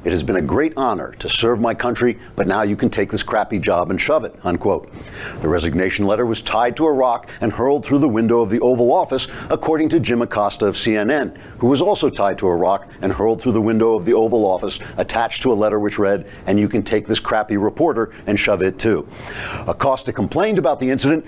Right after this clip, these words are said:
saying it should have been on camera so everyone could see him. Acosta said the fact that he was not on camera was a violation of Americans' First Amendment right to see Jim Acosta on camera. The Spicer resignation will have major ramifications on the behind-the-scenes power struggles at the White House,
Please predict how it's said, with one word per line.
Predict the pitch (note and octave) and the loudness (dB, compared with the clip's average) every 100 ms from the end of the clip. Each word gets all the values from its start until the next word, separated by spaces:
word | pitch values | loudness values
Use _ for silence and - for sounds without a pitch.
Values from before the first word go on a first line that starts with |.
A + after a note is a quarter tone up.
| - | -4
saying | - D#3+ | 0 2
it | E3 | 2
should | - B3+ | 0 0
have | F#3 | 2
been | B3 | 4
on | A#3 | 2
camera | - A3+ C4+ G#3+ - | 2 0 0 2 2
so | A#2+ | 2
everyone | C#3+ F3 F3+ | 4 4 2
could | F3+ F#3 | 2 0
see | - F3+ | 2 2
him. | D3 D#2 - - | 2 -2 -12 -8
Acosta | - A#2 B2 B2+ | -2 0 0 -2
said | - B2 | 0 0
the | - | 0
fact | A#2+ B2 | 0 0
that | B2+ | 2
he | B2+ | 2
was | C3 | 2
not | A#2 B2+ | 2 2
on | C3 | 0
camera | A2+ A#2 G2+ F#2 - | -2 -4 -4 -6 -6
was | - G#2+ | -2 0
a | |
violation | F#2 A2+ A#2+ A#2+ A2 B2 | 2 2 2 2 0 0
of | G#2+ | 2
Americans' | G#2+ G#2+ A2+ G#2+ A2+ | 2 0 0 -2 -4
First | - F3 - | 0 0 2
Amendment | E3 C3+ C#3 | 0 2 0
right | A#2+ F#2+ F2+ - | 0 0 -2 -8
to | - | -4
see | G2+ G#2 | 0 0
Jim | F2+ F2 | 0 0
Acosta | F2+ F2 D#2 - | 0 0 -2 0
on | C#2+ E2 | -2 -2
camera. | A#2 C3+ - - - - - - - - - | -2 -2 -4 -8 -20 -18 -14 -10 -10 -10 -4
The | - | -2
Spicer | - - C4 C4+ B3 | -2 -2 -2 0 2
resignation | G3 G3 E3 C#3 D#3+ D#3 E3 | 4 4 2 2 2 2 2
will | C3+ | 2
have | C#3+ A#2+ | 0 0
major | C#3+ G#3+ B3+ C#3 A2+ F#2+ | 0 2 2 2 2 0
ramifications | A#2 G3 F3+ G3+ - C#3 - C#3+ | 0 -2 -2 -2 0 0 2 0
on | A2+ | 0
the | G2+ | 0
behind-the-scenes | G2 - D#3 G3+ G3+ - D#3 D#3 D3+ | -2 -2 0 2 2 2 4 2 2
power | - D3+ D3+ | -2 0 0
struggles | - - G#2 B2 - | 0 0 0 0 0
at | A2+ | 0
the | C3 | 2
White | A#2 - | 2 2
House, | G2+ F#2 G2+ | 0 -2 -2